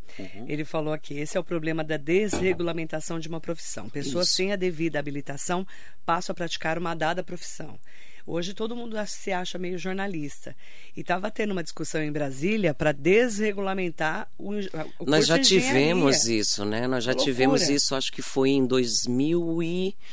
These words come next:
Speaker 1: dez, se eu não me engano, tá? É, também teve isso de que não precisava ter diploma, que não precisava ter nada.
Speaker 2: É.
Speaker 1: Eu acho que assim, eu por experiência própria, tá?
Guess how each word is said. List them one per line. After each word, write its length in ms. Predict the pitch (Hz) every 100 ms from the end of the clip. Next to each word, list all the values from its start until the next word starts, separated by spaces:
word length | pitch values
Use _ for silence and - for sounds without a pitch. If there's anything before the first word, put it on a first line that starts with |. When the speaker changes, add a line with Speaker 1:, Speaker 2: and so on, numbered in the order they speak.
| - -
Speaker 1:
dez, 680 | 92 120 139 151 - - -
se 180 | - 117
eu 40 |
não 100 | 110
me 80 | 110
engano, 720 | 104 92 92 92 95 117 175 - - - - - -
tá? 360 | 87 92 110 -
É, 380 | 98 98 95 92
também 640 | 127 120 95 104 113 143
teve 580 | - 110 107 98 92 95
isso 240 | 120 - 107
de 160 | 98
que 180 | - 110
não 140 | 107 101
precisava 720 | 113 - 98 95 113 135 139
ter 240 | 113 101
diploma, 800 | 90 - 101 110 131 139 139 135 - - - -
que 160 | 104
não 120 | 107 101
precisava 520 | 107 110 104 107 117
ter 300 | - 123 117
nada. 340 | 92 85 - -
Speaker 2:
É. 200 | 147 147
Speaker 1:
Eu 120 | 123
acho 220 | 147 -
que 80 | -
assim, 400 | 160 - 110 95
eu 200 | - 127
por 160 | 143 143
experiência 600 | 127 - 113 110 120 117
própria, 540 | - 104 104 113 98
tá? 380 | 90 101 101 117